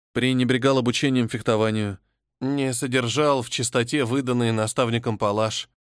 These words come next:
спал на уроках законов Российской империи. Продолжал каяться в грехах парень, талантливо умалчивая некоторые детали. Например, то, что вместо глупого махания архаичной железякой, пусть даже зачарованной,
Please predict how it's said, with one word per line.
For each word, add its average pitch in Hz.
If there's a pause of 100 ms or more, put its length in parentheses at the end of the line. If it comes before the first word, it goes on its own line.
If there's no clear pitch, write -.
(180)
спал 143
на 120
уроках 127
законов 127
Российской 123
империи. 107 (760)
Продолжал 160
каяться 165
в 123
грехах 127
парень, 123 (240)
талантливо 151
умалчивая 120
некоторые 110
детали. 90 (580)
Например, 180
то, 208
что 127
вместо 131
глупого 139
махания 127
архаичной 127
железякой, 147 (240)
пусть 156
даже 123
зачарованной, 113